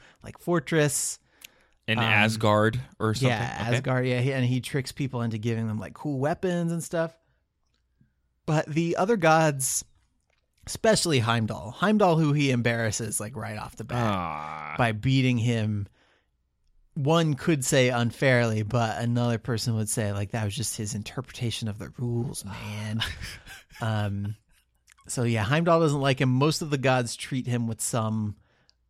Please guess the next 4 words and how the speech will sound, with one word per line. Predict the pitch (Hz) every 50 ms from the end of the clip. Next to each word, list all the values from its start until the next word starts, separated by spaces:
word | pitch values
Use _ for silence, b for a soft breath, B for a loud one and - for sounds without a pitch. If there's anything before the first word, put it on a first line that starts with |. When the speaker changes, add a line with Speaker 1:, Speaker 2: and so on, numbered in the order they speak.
| _ _ _ _ _ _ -
Speaker 1:
level | 127 117 113 110 107 107 113 110 110 104 -
of | - 104 104 104 101 101 107 104 - - - _ _
suspicion. | - - 127 - - - 180 175 - 196 180 175 180 175 170 _ _ _ _ -
Speaker 2:
Okay. | 107 120 - - 117 113 139